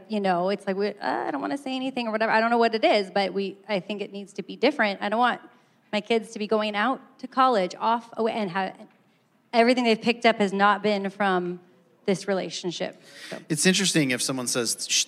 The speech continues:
Speaker 2: my, my mom won't talk to me about that." Like, I wonder what the mom would say.
Speaker 1: Right.
Speaker 2: Because
Speaker 1: I, I push back on it.
Speaker 2: But, but for whatever reason, the kid has it in their mind,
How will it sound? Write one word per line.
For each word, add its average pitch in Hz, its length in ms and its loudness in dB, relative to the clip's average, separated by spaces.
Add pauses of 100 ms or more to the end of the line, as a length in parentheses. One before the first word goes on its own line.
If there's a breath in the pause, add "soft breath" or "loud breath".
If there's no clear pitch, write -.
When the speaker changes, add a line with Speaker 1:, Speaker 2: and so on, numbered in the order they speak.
(120)
Speaker 2:
my, 120 300 0
my 123 200 4
mom 131 320 0
won't 131 280 2
talk 120 280 -2
to 120 60 -8
me 110 120 -2
about 98 260 -4
that." 90 220 -8 (100)
Like, 127 100 0
I 139 80 8
wonder 202 320 6
what 143 160 4
the 127 80 -2
mom 113 320 0
would 107 140 -6
say. 117 380 -2 (200 loud breath)
Speaker 1:
Right. 254 300 6
Speaker 2:
Because 156 440 6
Speaker 1:
I, 277 100 6
I - 20 6
push 262 300 2
back 196 280 2
on 185 140 -2
it. 190 140 -8 (100)
Speaker 2:
But, 143 340 4
but - 380 2
for - 280 0
whatever 147 320 4
reason, 113 520 0
the 110 80 -10
kid 160 300 -2
has 135 200 0
it 131 100 0
in 123 60 -2
their 110 140 -4
mind, 107 400 -4